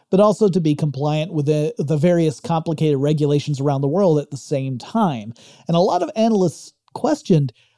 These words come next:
whether that's even possible, or if this is just a case of trying to have your cake and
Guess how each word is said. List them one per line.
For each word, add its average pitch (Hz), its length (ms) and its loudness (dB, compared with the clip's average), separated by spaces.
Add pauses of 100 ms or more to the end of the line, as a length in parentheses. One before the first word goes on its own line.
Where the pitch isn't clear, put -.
(180)
whether 254 300 4
that's 226 240 0
even 180 260 4
possible, 135 720 -4 (280)
or 180 180 6
if 175 100 -4
this 196 200 2
is 170 100 0
just 170 220 0
a 147 40 -2
case 160 240 0
of 139 140 -4
trying 156 260 -2
to 135 60 -4
have 151 260 2
your 139 160 -2
cake 143 320 0
and 135 140 -4